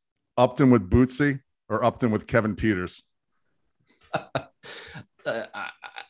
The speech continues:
Speaker 2: I, I can't stand Upton Bell. It, it's, it's just so, it's so, <laughs> it kills me. Like, I won't, like, I, I can't read it. I just, it, it makes me really annoyed. But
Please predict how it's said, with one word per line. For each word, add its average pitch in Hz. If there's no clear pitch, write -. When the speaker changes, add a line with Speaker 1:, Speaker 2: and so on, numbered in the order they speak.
Speaker 2:
I, 127
I 113
can't -
stand 73
Upton 73
Bell. 78
It, -
it's, -
it's -
just -
so, 85
it's -
so, -
<laughs> -
it 135
kills 120
me. 90
Like, 120
I 120
won't, 123
like, 104
I, 95
I 110
can't 107
read 90
it. 90
I 95
just, 90
it, 80
it -
makes 107
me 101
really 107
annoyed. 98
But 123